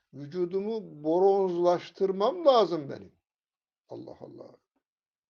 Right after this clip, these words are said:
Kulum yapma etme. Bu ne sana faydası var,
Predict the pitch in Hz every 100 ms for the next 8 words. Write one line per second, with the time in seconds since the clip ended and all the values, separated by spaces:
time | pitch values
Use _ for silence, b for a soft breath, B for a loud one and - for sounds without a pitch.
0 | _ - 135 208 175 127 123 160 170 131
1 | 117 127 151 127 _ _ _ _ _ _
2 | _ _ 120 135 104 131 123 156 - 147
3 | 147 - 131 127 127 - 165 165 175 175
4 | 170 170 82 170